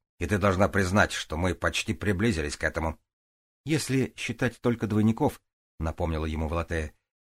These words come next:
«и если не считать, что Келанис почти гарантированно поднимет этот вопрос перед парламентом снова». «Я маскировался», пожал плечами Тред.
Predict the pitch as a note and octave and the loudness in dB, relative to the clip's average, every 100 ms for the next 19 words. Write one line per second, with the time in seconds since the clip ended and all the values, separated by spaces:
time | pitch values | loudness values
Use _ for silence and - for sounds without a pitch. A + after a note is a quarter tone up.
0 | - C3+ C3 - A#2 A2 - - B2+ - | 0 2 2 2 2 2 0 -2 -2 -4
1 | G2+ G2+ C3 A2+ F#2+ - G2 - G#2 G#2+ | -6 -2 0 0 0 -4 -6 -4 0 2
2 | G#2+ A2 C3+ A#2 G2+ - F2 A2 G2+ F#2+ | 2 2 2 4 2 0 2 4 4 0
3 | F#2+ G2 F#2+ C3 B2+ - _ _ - C3 | -4 -4 2 2 2 -4 _ _ -2 0
4 | - B2 A2 A2+ A2 A#2 A2+ C#3+ G#2 C#2+ | 0 0 2 4 4 0 -2 0 0 0
5 | - _ _ _ _ D#2+ F#2+ G#2 G2+ G2+ | -8 _ _ _ _ 0 4 6 6 4
6 | - G#2+ A2+ B2+ G2+ D#2+ C2+ - _ _ | 2 4 6 6 6 0 -4 -10 _ _
7 | - D#2 D2+ - E2 E2 D#2 D#2 E2+ D#2+ | -8 -6 -6 -6 -6 -4 -4 -2 -2 -2